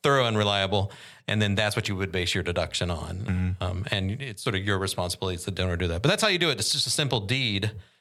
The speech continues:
Speaker 2: Right.
Speaker 1: Um, not, not really hard from a tool perspective, just all these considerations.
Speaker 2: So what are some scenarios where I should consider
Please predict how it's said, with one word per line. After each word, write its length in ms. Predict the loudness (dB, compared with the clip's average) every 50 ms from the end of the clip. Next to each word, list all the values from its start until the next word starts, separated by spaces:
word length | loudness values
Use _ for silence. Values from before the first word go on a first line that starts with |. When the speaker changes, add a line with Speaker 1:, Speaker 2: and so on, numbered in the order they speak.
| _ _
Speaker 2:
Right. 100 | 2 2 4
Speaker 1:
Um, 380 | 4 4 2 0 0 -2 -4 -6 _ _ _ _ -2
not, 220 | -2 -2 0 0 0
not 180 | 2 2 2
really 200 | 4 2 2 2 0
hard 440 | 0 0 2 4 4 4 2 0 -4
from 120 | -6 -8
a 40 | -6
tool 220 | -2 -2 -2 0
perspective, 420 | -2 -2 -4 -2 -4 -4 -4 -4 -4
just 160 | -2 0 0
all 80 | 0
these 200 | 0 0 -2 -4
considerations. 540 | -6 -8 -8 -6 -4 -2 0 2 2 2 2
Speaker 2:
So 100 | 2 0 -2 -4 -6 -8 -10 -14 -16 -18 -20 -20 _ _ _ -4 0
what 160 | 2 2 2
are 60 | 2
some 140 | 2 2 0 0
scenarios 600 | 2 2 2 4 4 4 4 4 4 2 2 2
where 160 | 2 2 2
I 160 | 2 2 0
should 260 | 0 0 -2 -2 -2 -2
consider 960 | 0 0 2 2 0 0 -2 0 0 2 2 2 2 0 0 -2 -4 -8